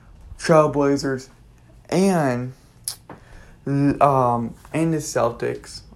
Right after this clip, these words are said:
I said, never mind, but there's three teams, like the Wizards, Celtics, Trailblazers, finally got the list corrected,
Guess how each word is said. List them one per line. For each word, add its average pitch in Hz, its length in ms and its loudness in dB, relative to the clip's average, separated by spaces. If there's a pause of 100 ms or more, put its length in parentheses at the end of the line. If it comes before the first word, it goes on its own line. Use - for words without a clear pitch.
(240)
I 143 180 4
said, 175 400 -8
never 135 200 -2
mind, 117 300 -2 (200)
but 131 80 -6
there's 151 200 0
three 190 320 2
teams, 123 720 -6 (440)
like 139 180 6
the 147 80 2
Wizards, 139 480 0
Celtics, 135 400 2
Trailblazers, 123 500 0
finally 160 380 0
got - 0 -
the 117 580 -6
list 139 240 0
corrected, 127 720 -2